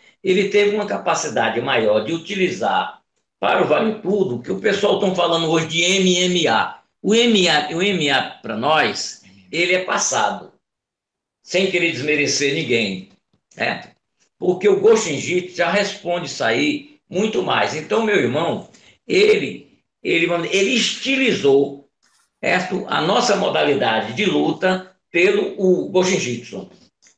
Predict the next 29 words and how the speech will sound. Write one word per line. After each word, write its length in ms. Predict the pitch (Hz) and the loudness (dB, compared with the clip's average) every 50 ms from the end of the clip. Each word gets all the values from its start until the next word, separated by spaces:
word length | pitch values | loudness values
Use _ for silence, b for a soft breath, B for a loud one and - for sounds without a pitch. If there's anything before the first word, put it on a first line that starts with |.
| _ _ | _ _
E 120 | - 127 139 | -10 -10 -6
dentro 420 | 135 175 220 247 240 240 214 170 | -2 0 0 0 0 -2 -4 0
desse 300 | 175 208 190 - - 151 | 4 4 4 4 2 -4
esti-, 440 | 131 - - - - 202 214 185 - | -6 -8 -10 -10 -8 -8 -8 -8 -4
desse, 560 | 143 151 147 - 139 135 131 - - - b b b b b _ _ | -2 -2 -2 -2 -4 -8 -10 -12 -16 -20 b b b b b _ _
de-, 180 | - 143 - | -6 -6 0
dessa 320 | - 135 139 139 127 117 - | 2 2 0 2 0 -6 -6
forma, 580 | - 151 175 202 185 147 113 107 - - B B B B B - | 0 2 4 4 4 2 0 -4 -8 -12 B B B B B -10
então 320 | - - - - 180 190 | -10 -8 -2 2 2 2
a 40 | 190 | 2
gente 200 | 202 196 196 214 | 2 0 -2 -2
ganhou 380 | 190 - 208 185 170 170 170 | 0 2 2 2 2 2 0
muito 360 | 165 175 190 220 220 - - - | 0 0 0 0 0 -2 -2 -4
mais 240 | - - 190 190 | -2 -2 -2 -2
espaço. 640 | 190 185 - - - 117 113 - - - - - _ _ _ _ _ _ _ | -4 -6 -8 -4 -2 0 0 0 -2 -4 -10 -16 _ _ _ _ _ _ _
A 140 | - - 127 | -4 -2 0
luta 280 | - - - 151 139 123 | 0 0 2 0 0 0
de 60 | 120 | 0
solo, 480 | 120 - - 156 156 156 151 156 120 | -4 0 0 2 4 4 4 4 4
a 60 | 117 117 | 2 2
luta 200 | 120 117 - 113 | 0 -2 -4 -6
em 120 | 104 - | -10 -4
pé, 640 | - 151 156 151 151 - - - - - _ _ _ _ | -2 2 4 4 4 2 2 -2 -10 -18 _ _ _ _
né? 120 | - - | -10 -6
A 140 | 117 120 123 | -4 -4 -4
luta 240 | 127 - - 170 196 | -4 -4 -6 -6 -8
no 100 | 190 180 | -8 -8
chão, 560 | - - 156 156 160 156 147 143 147 143 - _ _ _ | -6 -4 -2 0 0 0 -2 -4 -6 -12 -18 _ _ _
certo? 480 | _ - - 156 151 - - - - _ | _ -8 -4 -4 -4 -6 -8 -16 -20 _